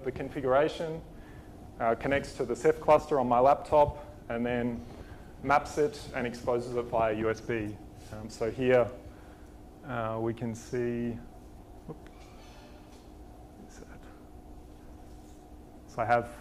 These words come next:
yeah, a one gigabyte, uh, image there, which is, is now exposed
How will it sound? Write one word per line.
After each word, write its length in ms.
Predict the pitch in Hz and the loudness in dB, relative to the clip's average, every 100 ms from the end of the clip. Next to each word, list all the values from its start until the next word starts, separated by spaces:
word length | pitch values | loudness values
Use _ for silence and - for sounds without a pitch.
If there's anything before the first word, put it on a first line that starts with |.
| - - - | -16 -18 -10
yeah, 220 | 110 101 | -4 0
a 240 | 107 131 117 | 0 0 2
one 260 | 123 123 | 4 2
gigabyte, 540 | 117 113 113 110 110 - - - - - - - - - | 0 -2 0 0 0 -4 -12 -18 -18 -18 -18 -20 -20 -12
uh, 140 | 104 - | -8 -4
image 320 | 120 117 120 | -2 -4 -4
there, 260 | 107 107 104 | -6 -6 -4
which 220 | 104 - | -6 -4
is, 280 | 120 110 - - 127 | -4 -4 -12 -14 -12
is 180 | 110 117 | -10 -10
now 200 | 110 107 | -8 -8
exposed 600 | - - 107 110 107 | -8 -4 -2 -4 -6